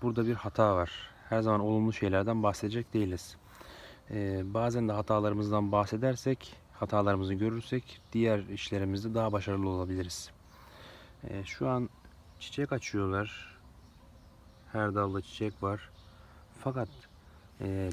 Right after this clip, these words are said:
biraz sık dikmişiz. Şu şekilde. Görüyorsunuz. Sık dikmemizin sebebi de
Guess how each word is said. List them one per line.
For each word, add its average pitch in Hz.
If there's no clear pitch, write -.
biraz 127
sık -
dikmişiz. 98
Şu -
şekilde. 92
Görüyorsunuz. 104
Sık -
dikmemizin 120
sebebi 120
de 117